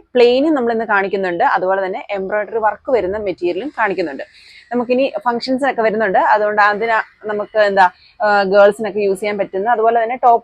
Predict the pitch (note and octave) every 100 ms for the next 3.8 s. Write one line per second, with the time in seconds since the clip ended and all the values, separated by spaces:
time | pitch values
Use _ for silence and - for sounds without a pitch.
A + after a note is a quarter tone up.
0 | A#3 G#3 F#3 B3+ D#3+ - _ G#3+ G#3 A3
1 | G#3 G3+ F#3+ G3 F3+ E3+ A#3+ D3 - F#3+
2 | F#3 G3+ G#3 - A3 A3+ A3+ A3 G#3 C4
3 | A#3+ G3+ G#3 G#3 F#3 - A#3+